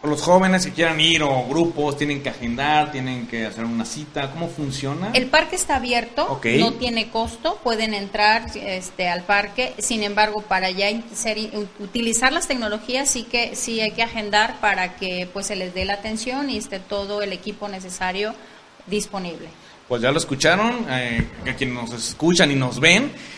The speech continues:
Speaker 1: eh, es una buena oportunidad de con, cómo con las tecnologías de información y comunicación nos vamos empapando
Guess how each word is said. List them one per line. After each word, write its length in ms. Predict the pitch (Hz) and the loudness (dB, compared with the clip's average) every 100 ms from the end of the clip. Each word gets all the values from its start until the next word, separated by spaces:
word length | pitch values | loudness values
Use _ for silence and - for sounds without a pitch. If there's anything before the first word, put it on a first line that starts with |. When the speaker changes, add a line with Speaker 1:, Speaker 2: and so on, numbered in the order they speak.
| - - | -8 2
Speaker 1:
eh, 440 | 131 127 123 117 120 | 6 8 8 6 4
es 100 | 143 | 4
una 120 | 156 | 4
buena 260 | 143 156 175 | 4 6 4
oportunidad 640 | - 135 135 131 131 151 | 4 0 2 2 6 6
de 200 | 147 120 | 6 2
con, 240 | - 139 143 | 0 -2 -2
cómo 280 | 147 160 | -2 -2
con 140 | 151 139 | 0 0
las 120 | 131 | -2
tecnologías 520 | 143 127 123 123 170 | -2 -2 -2 -2 0
de 60 | 175 | 2
información 380 | 139 135 131 139 | 0 0 0 -2
y 40 | |
comunicación 840 | 143 170 175 175 190 190 185 220 | -2 0 0 2 2 4 2 2
nos 120 | 170 139 | 2 2
vamos 340 | 147 156 151 - | 2 2 -2 -2
empapando 720 | 139 135 123 135 143 139 135 | 0 0 2 2 2 0 -2